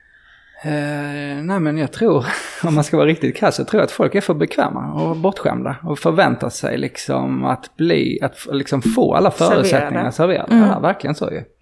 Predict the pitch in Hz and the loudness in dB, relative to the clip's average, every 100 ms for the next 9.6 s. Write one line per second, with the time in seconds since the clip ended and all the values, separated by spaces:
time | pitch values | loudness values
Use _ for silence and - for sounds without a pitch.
0 | _ _ _ - 156 175 165 180 156 151 | _ _ _ -6 -2 0 2 2 2 2
1 | 160 143 135 143 123 - 123 123 123 123 | 0 0 0 -2 0 0 0 0 -2 -2
2 | 127 - - - 143 143 131 117 113 113 | -4 -8 -12 -2 2 4 2 0 0 0
3 | 113 117 127 123 - 147 117 101 117 - | -2 -2 -2 -2 0 2 2 0 -2 -6
4 | - - - 226 208 190 - - - - | -12 -16 0 4 4 2 -6 -20 -18 0
5 | 127 123 120 117 117 113 120 127 123 127 | 2 4 4 6 6 4 4 4 4 6
6 | 117 113 113 113 123 120 123 120 113 113 | 4 4 2 2 2 2 2 2 0 2
7 | 127 131 - 135 139 127 117 120 120 131 | 2 0 2 4 6 6 4 2 0 0
8 | 113 117 113 110 117 123 123 123 113 107 | 2 2 4 2 2 0 0 0 0 -2
9 | 127 120 165 170 - | 0 2 2 2 -2